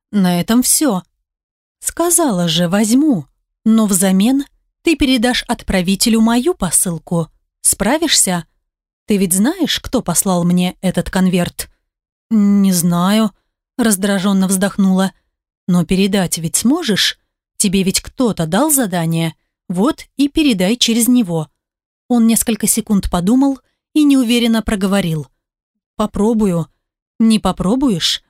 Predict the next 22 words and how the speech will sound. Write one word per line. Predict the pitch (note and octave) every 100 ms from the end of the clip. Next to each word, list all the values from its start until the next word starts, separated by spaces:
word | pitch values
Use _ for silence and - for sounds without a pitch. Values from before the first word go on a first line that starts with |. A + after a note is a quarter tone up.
| -
а | A#3+
сделаешь". | F#3+ F#3 A#3+ B3+ E3 - - - _ _ _ _
На | D4+ D4
этих | C#4 B3
словах | - G3+ F3+ G#3 C#4 - _ _ _
я | D#4+ E4+
затащила | C#4+ C#4 B3+ C4+ A#3+
курьера | - G3 F#3 F#3+
в | -
квартиру, | - F#3+ - - A#3 E3+ D#3 _ _ _ -
закрыла | B3+ B3 A3+ G#3+ F#3+
дверь, | E3 A3+ B3+ _ _ _ _
ключи | - A3+ G#3 - D#4
убрала | B3+ G#3+ G3+ G#3
в | C4
карман | - G3 F#3+
халата | F3+ - F3 C4 - C4+ _ _
и | -
сказала: | D#4+ - A3+ E3+ E3 D#3+ D#3 _ _ _ -
"Жди | B3+ G3 F#3+ G#3
меня | A3 G#3+ G#3+
здесь". | F#3+ G3+ F3+ - -